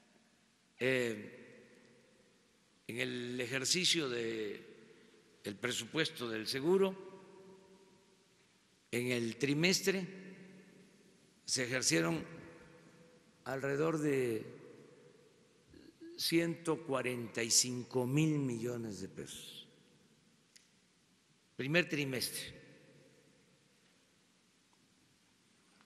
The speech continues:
que significó un ejercicio del gasto programado del noventa y dos por ciento.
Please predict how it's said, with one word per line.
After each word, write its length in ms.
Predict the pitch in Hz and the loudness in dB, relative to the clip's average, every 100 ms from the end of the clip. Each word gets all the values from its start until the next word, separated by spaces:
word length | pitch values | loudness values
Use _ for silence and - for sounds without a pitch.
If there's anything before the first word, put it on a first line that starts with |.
| - - | -20 -2
que 120 | 135 | 2
significó 1000 | 131 143 147 123 143 139 165 175 160 - - - - - - - - - - - - - _ _ _ _ _ _ _ _ _ _ _ _ _ _ _ _ _ _ | 2 0 -2 -2 -6 2 2 2 -4 -12 -14 -16 -18 -20 -20 -20 -20 -20 -20 -20 -20 -20 _ _ _ _ _ _ _ _ _ _ _ _ _ _ _ _ _ _
un 760 | 143 165 160 147 135 117 101 87 - - - - - - - - - _ - | 4 4 4 4 0 -2 -6 -10 -16 -20 -20 -20 -20 -20 -20 -20 -20 _ -16
ejercicio 800 | - 135 131 123 139 160 170 175 185 - - - - - - - - - _ _ _ _ _ _ _ _ _ _ _ _ - _ _ _ _ | -4 -2 0 -2 0 2 2 2 -6 -14 -20 -20 -20 -20 -20 -20 -20 -20 _ _ _ _ _ _ _ _ _ _ _ _ -20 _ _ _ _
del 760 | 165 113 98 120 113 113 110 | -18 -14 -2 2 4 2 0
gasto 340 | 120 139 - 123 | 0 -2 -2 -4
programado 960 | 120 120 123 127 139 151 147 - - - | -2 0 0 2 2 2 -2 -4 -12 -4
del 240 | 117 117 | 0 0
noventa 440 | 123 123 120 110 | 2 2 0 0
y 60 | 123 | 2
dos 200 | 131 143 | 2 0
por 220 | - 113 | 2 0
ciento. 340 | 95 101 82 | 0 -4 -6